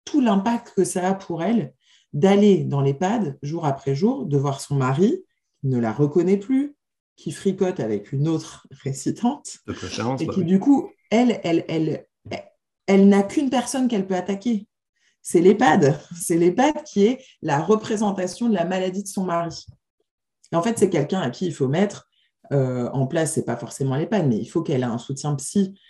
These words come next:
Speaker 1: qui soit mis
Speaker 2: Mm.
Speaker 1: en place, parce que sa plus grande difficulté, c'est d'accepter que son mari n'est plus son mari, en fait, la personne qu'elle a en face d'elle n'est plus lui. Et je me suis vraiment dit à ce moment-là, mais elle aurait eu une autre écoutante,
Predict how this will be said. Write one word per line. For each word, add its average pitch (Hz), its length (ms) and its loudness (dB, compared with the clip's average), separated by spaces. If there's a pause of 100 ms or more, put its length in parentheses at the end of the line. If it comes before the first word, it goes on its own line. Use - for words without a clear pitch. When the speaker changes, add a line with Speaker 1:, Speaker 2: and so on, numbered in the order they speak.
(180)
Speaker 1:
qui 165 140 -4
soit 131 220 -6
mis 117 160 0
Speaker 2:
Mm. 113 40 -2
Speaker 1:
en 117 80 -4
place, 240 480 -2
parce - 200 -6
que 214 340 2 (140)
sa 139 220 -10
plus 156 200 -6
grande 147 200 -2
difficulté, 156 500 -4
c'est 175 160 -2
d'accepter 143 580 -2
que - 60 -12
son 160 160 -6
mari 143 340 2
n'est 180 180 4
plus 240 220 -2
son 220 160 -2
mari, 220 320 0
en 135 120 -6
fait, - 200 -18 (180)
la - 120 -10
personne 185 420 -6
qu'elle 135 180 -4
a 139 60 0
en 135 60 -4
face 120 240 -8
d'elle 202 180 2
n'est 165 140 0
plus 190 220 -6
lui. 151 300 -12 (800)
Et 160 80 2
je 165 100 2
me 165 100 0
suis 180 200 -2
vraiment 226 340 4
dit 233 120 2
à 214 80 2
ce 190 140 -8
moment-là, 165 380 -2
mais 190 220 0
elle 175 140 2
aurait 190 220 4
eu 214 120 2
une 185 160 2
autre 285 220 0
écoutante, 202 680 -6